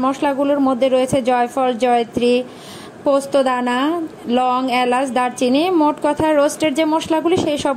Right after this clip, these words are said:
মশলাগুলি একসাথে করে আমি paste করে নিয়েছি। আর নিয়েছিলাম বাদাম paste, এখানে প্রায় দুই table চামচ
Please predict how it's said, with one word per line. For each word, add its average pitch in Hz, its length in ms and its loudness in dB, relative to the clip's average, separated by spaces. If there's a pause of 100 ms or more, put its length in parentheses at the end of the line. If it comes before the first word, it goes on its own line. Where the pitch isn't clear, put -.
মশলাগুলি 277 440 0 (100)
একসাথে 269 400 -2
করে 262 240 2
আমি 311 100 0 (120)
paste 269 280 0
করে 240 220 2
নিয়েছি। 208 340 -2 (580)
আর 269 80 -2 (100)
নিয়েছিলাম 285 520 0 (280)
বাদাম 254 340 0
paste, 302 260 2 (100)
এখানে 269 260 0 (320)
প্রায় 262 220 2 (120)
দুই 269 200 4
table 262 240 2
চামচ 269 200 0